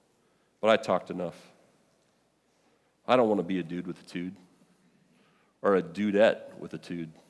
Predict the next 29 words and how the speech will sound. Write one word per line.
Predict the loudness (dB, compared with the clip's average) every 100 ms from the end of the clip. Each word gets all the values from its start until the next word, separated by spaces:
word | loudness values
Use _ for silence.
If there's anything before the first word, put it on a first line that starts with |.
| _ _ _ _ _ _ _ _ _ _ _ _ _ -16 -14
Is | -8
there | -4
any | -4
dudettes? | -4 -4 0 0 -2 -14 -18 -2
Is |
there | 2
any | 2
dudettes | 2 4 4 4 2
who | -2
have | -2
tudes? | -2 -4 -4 -10 -20 -20 _ _ _ -20 -20 -20 -20 _ _ _ _ _ _ _
Some | -4 -2
of | -2
you? | -8 -16 -20 -4
Oh, |
you're | -2
pointing. | 0 4 4 4
Don't | 2 4
point | 4 4
at, | 4
point | 0 2
at |
yourself. | 0 2 4 4
Don't | 2 -2
point | 0 4
at |
other | 4
people. | 2 0 -2 -2 -6 -8 -16 -16 -16 -16 -18 -20 -16
Jeez. | -10 -6 -4 -4 -4 -6 -10 -18